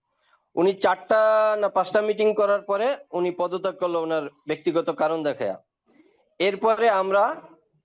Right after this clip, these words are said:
এই বোর্ডটাকে সচল রাখার জন্য অত্যন্ত দক্ষ এবং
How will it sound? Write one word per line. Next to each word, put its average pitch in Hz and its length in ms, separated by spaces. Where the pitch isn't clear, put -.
এই 247 220
বোর্ডটাকে 202 560
সচল 185 420
রাখার 196 340
জন্য 165 420
অত্যন্ত 214 600
দক্ষ 196 600
এবং 190 560